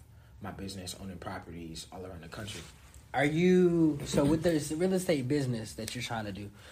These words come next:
Speaker 2: are you solely focused on single family homes? Or are you
Speaker 1: I do. I would
Speaker 2: multi-
Speaker 1: do, yeah, I would do multifamily. I
Speaker 2: Okay.
Speaker 1: would do all of that, everything.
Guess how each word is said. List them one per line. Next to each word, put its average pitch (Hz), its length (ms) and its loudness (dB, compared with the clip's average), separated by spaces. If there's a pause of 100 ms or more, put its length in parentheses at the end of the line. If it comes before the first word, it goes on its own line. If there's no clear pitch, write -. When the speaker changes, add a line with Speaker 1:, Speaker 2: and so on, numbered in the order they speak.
(220)
Speaker 2:
are 120 120 -2
you 170 240 6
solely 175 480 2
focused 156 360 0
on 120 220 -2
single 156 280 2
family 165 300 0
homes? 185 460 0
Or 131 120 -8
are - 20 -2
you 131 1000 0 (200)
Speaker 1:
I 113 60 -10
do. 92 140 -12 (140)
I 104 100 -8
would 104 100 0
Speaker 2:
multi- 127 600 4
Speaker 1:
do, 117 60 -2
yeah, - 120 -8
I 110 40 -8
would 110 120 -8
do 101 100 -12
multifamily. 113 640 -10
I 117 80 -4
Speaker 2:
Okay. 113 200 -4
Speaker 1:
would 98 100 -8
do 95 120 -10
all 104 140 -6
of 98 80 -10
that, 90 300 -12
everything. 95 500 -10